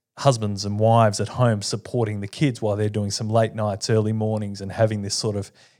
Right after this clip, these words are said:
you know, lifestyle while they build a company that's not predictable. And so they feel guilty that if they're gonna put in a gym regime that,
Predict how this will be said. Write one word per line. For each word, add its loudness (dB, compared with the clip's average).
you -8
know, -4
lifestyle 6
while 2
they 0
build 4
a 0
company -2
that's -4
not 0
predictable. -4
And 0
so 2
they 2
feel 2
guilty 2
that -2
if -6
they're -4
gonna -4
put -4
in -2
a -4
gym 0
regime 0
that, -6